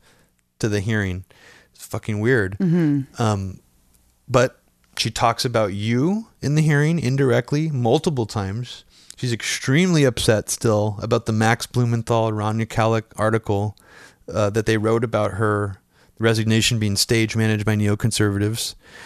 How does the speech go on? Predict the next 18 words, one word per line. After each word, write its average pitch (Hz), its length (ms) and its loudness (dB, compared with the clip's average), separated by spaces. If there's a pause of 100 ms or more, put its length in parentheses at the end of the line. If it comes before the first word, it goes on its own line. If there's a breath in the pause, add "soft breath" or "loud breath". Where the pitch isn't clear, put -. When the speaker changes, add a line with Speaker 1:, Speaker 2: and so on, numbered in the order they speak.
(280 loud breath)
Speaker 1:
Um, 107 360 2 (300)
and 120 280 2 (200)
she 139 180 2
just 127 240 0
goes 127 260 4
off 117 220 4
the 113 100 2
rails. 104 480 2
It's 117 200 2
an 117 100 2
extremely 160 840 0
interesting 139 500 2
performance 131 560 2
because 120 280 2
she's 107 200 0
very 117 340 4
well 123 260 4
coached. - 720 0